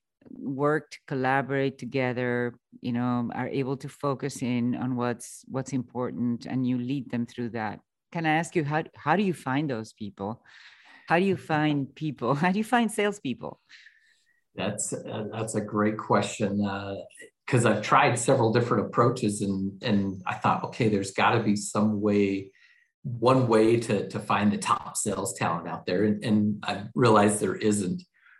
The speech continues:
Speaker 2: but you've gotta constantly be looking for that talent. And if you see them, approach them, talk to them,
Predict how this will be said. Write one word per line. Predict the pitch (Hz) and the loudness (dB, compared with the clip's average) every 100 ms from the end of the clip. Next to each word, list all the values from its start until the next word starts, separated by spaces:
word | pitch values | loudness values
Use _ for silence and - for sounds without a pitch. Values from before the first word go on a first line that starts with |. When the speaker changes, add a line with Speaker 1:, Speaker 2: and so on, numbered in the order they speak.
| _ | _
Speaker 2:
but | 120 131 | 0 2
you've | 117 110 | 4 4
gotta | - 107 107 - | 4 4 4 2
constantly | 135 165 - 104 - 98 101 | 2 2 2 -2 -2 -2 0
be | 104 104 | 2 2
looking | 98 101 110 - 139 165 180 180 - - _ | 2 2 2 2 -2 0 0 -2 -8 -20 _
for | - - 113 104 104 | -12 0 6 8 6
that | 92 90 | 4 -2
talent. | - 101 92 87 - - | -2 -2 -2 -4 -6 -4
And | 107 101 | 0 2
if | 101 - | 0 0
you | 104 | 0
see | - 139 147 | 0 2 2
them, | 107 92 92 - _ _ - | 2 -2 -4 -12 _ _ -10
approach | - 139 107 - - | -2 2 2 2 -4
them, | 90 - - | -8 -10 -6
talk | - 95 - | 0 2 2
to | - | -4
them, | 98 - - | -4 -4 -8